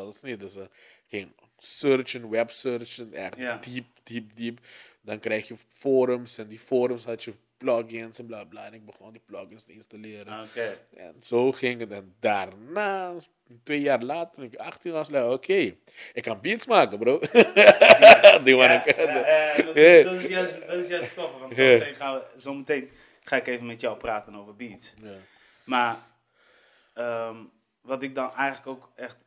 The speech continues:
Speaker 2: eh, eh, super interessant vind, autotune, like, oké, want daar heb je heel vaak radio aan.
Speaker 1: Ja.
Speaker 2: Snap je?
Speaker 1: Ja.
Speaker 2: Maar het is niet zo van, in mijn familie zitten mensen die altijd op muziek hebben gespeeld.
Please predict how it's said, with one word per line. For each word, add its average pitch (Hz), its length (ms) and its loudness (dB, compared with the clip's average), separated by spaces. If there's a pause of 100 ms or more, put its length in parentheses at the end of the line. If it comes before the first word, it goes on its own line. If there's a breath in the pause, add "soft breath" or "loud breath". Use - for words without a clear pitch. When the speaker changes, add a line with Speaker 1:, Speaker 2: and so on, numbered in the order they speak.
Speaker 2:
eh, 110 400 -20
eh, - 80 -20 (380)
super 135 320 -16
interessant 117 460 -14
vind, 104 180 -20 (100)
autotune, 117 800 -12
like, 101 360 -20
oké, 107 380 -16 (120)
want 107 160 -20
daar 117 140 -4
heb 143 140 -12
je 120 60 -18
heel 117 220 -18
vaak 110 200 -18
radio 120 440 -10
aan. 95 240 -20 (160)
Speaker 1:
Ja. 113 320 -8 (220)
Speaker 2:
Snap 110 320 -20
je? 131 120 -16 (120)
Speaker 1:
Ja. 92 180 -20 (100)
Speaker 2:
Maar 120 380 -14
het 127 160 -18
is 151 80 -16
niet 170 200 -12
zo 147 240 -6
van, 139 340 -14 (1000 soft breath)
in 127 140 -12
mijn 131 180 -8
familie 131 400 -12
zitten 123 320 -18
mensen 123 360 -20
die 117 160 -20
altijd 117 340 -18
op 110 100 -20
muziek 113 280 -20
hebben 110 220 -14
gespeeld. 113 500 -16